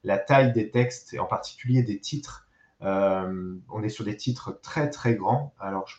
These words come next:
pourrais ouvrir en même temps, heu, à côté, heu, les, les, tous les sites, mais, heu, on le voit très rapidement, on est sur des titres très grands,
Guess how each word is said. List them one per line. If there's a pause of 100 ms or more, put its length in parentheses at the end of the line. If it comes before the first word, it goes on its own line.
pourrais
ouvrir
en
même
temps,
heu, (480)
à
côté,
heu,
les, (300)
les,
tous
les
sites, (280)
mais,
heu, (200)
on
le
voit
très
rapidement,
on
est
sur
des
titres (400)
très
grands,